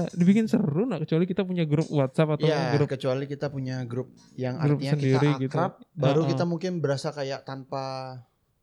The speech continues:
Speaker 2: tanpa ba-, tanpa
Speaker 1: Iya.
Speaker 2: sekat jadinya.
Speaker 1: Betul.
Speaker 2: Betul, karena, <clears throat> eh, kita kan nggak boleh ngumpul nih. Jadi kan sarana satu-satunya ya, sarana terbaiknya adalah bikin grup toh.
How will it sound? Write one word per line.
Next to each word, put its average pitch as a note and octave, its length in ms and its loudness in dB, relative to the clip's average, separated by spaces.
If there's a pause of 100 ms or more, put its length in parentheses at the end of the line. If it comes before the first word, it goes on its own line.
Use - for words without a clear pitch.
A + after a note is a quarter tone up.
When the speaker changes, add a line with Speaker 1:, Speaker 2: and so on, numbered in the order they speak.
(280)
Speaker 2:
tanpa B2+ 320 -10
ba-, B2+ 220 -8 (140)
tanpa C#3 220 -4
Speaker 1:
Iya. D#3+ 160 0
Speaker 2:
sekat C#3+ 320 -2
jadinya. B2+ 420 -6
Speaker 1:
Betul. C3+ 300 6
Speaker 2:
Betul, B2 240 8
karena, C3 300 -8 (340)
<clears throat> A3+ 80 8 (840)
eh, C3 440 4
kita - 220 -10
kan G#3 140 -10
nggak G#3 120 -6
boleh B2 180 -4
ngumpul A#2 340 -4
nih. A#3+ 140 -8 (180)
Jadi A#2 200 -6
kan A#3 140 -8
sarana E3 380 -10
satu-satunya D#3 680 -12
ya, F#3 160 -12
sarana C#3 480 -6
terbaiknya C3+ 460 -6
adalah D3+ 200 -10
bikin B2 280 -12
grup A2+ 240 -10
toh. - 160 -14